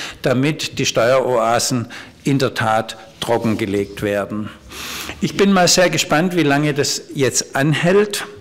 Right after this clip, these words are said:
Ich glaube, die öffentliche Debatte darf nicht zur Ruhe kommen, bevor nicht tatsächlich konkrete Schritte zum Austrocknen der Steueroasen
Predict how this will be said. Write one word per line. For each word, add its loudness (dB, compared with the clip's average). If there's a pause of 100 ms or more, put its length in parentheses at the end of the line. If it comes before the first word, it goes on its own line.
(840)
Ich -2
glaube, 4
die 0
öffentliche 2
Debatte 0
darf -2
nicht -2
zur 0
Ruhe 4
kommen, -2 (300)
bevor 0
nicht -2
tatsächlich -2
konkrete 0
Schritte -2 (580)
zum 0
Austrocknen 0
der -4
Steueroasen -4